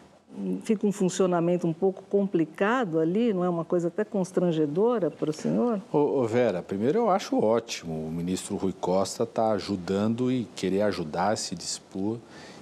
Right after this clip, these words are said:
Speaker 2: e ser o interlocutor. Aliás, as conquistas que nós tivemos no ano passado foram o tempo todo operando com vários interlocutores, no Senado, na Câmara. Quanto mais ministro conversando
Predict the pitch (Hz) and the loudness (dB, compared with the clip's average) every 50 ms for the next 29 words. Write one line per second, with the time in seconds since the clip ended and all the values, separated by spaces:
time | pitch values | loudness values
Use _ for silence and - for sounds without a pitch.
0 | - - 92 87 - - - 107 104 104 - - 107 107 107 104 - - - - | -12 -10 -8 -8 -8 -4 -4 -2 -2 -2 -2 0 0 -2 -2 -4 -8 -12 -8 -6
1 | 87 82 71 - - - - - - - - - - - - 135 127 139 180 214 | -6 -6 -6 -8 -14 -20 -20 -20 -20 -20 -20 -18 -10 -8 -2 0 2 2 4 4
2 | 196 135 - - - - - - 92 87 - - - - 123 113 - - - - | 2 0 -2 -4 -8 -12 -6 -4 -4 -4 -4 -6 -2 -2 -2 -2 -2 -6 -6 -2
3 | 156 185 233 226 - - - 101 - - - 95 95 92 - - - 85 80 90 | 0 0 0 0 -2 -2 -4 -4 -4 -4 -6 -4 -4 -4 -6 -6 -10 -8 -6 -4
4 | 98 95 92 82 90 87 87 82 80 - - 67 - - - 101 113 147 170 - | -4 -4 -4 -4 -6 -6 -6 -6 -8 -8 -10 -10 -8 -8 -4 -2 -2 -2 -2 -4
5 | - - - - - - - - - - - - - - - 208 233 269 220 - | -6 -12 -18 -18 -20 -18 -20 -18 -18 -18 -18 -18 -18 -8 -4 -2 -2 -2 -2 0
6 | - 220 269 240 - 151 - - - 147 180 214 202 139 101 98 107 110 - - | 2 2 2 4 2 0 0 2 2 2 4 4 2 0 0 -2 -2 -2 -2 0
7 | 156 147 127 120 135 165 202 226 226 - 214 190 135 90 101 120 151 202 254 254 | 2 2 2 2 2 0 0 -2 -2 -2 -2 -2 -2 0 2 2 2 2 2 -2
8 | 202 165 151 131 135 110 107 - - - - 87 80 73 - - - - 92 85 | -2 -2 -2 -2 -2 -2 -2 -4 -6 -10 -8 -6 -6 -6 -8 -10 -10 -8 -8 -6
9 | - - - 104 92 92 101 107 110 110 98 90 87 82 76 76 - - - 101 | -6 -2 -2 0 0 2 2 2 2 2 0 -2 -6 -6 -8 -8 -10 -4 -2 0
10 | 98 107 107 104 101 98 101 - - - - - - - - - 170 175 - 180 | 0 2 2 0 0 -2 -4 -6 -10 -16 -18 -18 -18 -8 -2 -2 -2 0 2 0
11 | 143 113 120 143 185 220 185 180 190 185 139 117 117 117 110 - - - 101 - | 2 4 4 4 4 2 2 0 0 0 2 2 0 0 -2 -2 -4 -6 -6 -4
12 | - 110 101 101 101 92 - - - 101 107 104 92 87 85 | -4 -2 0 0 0 0 0 -2 -2 0 0 0 0 -2 -4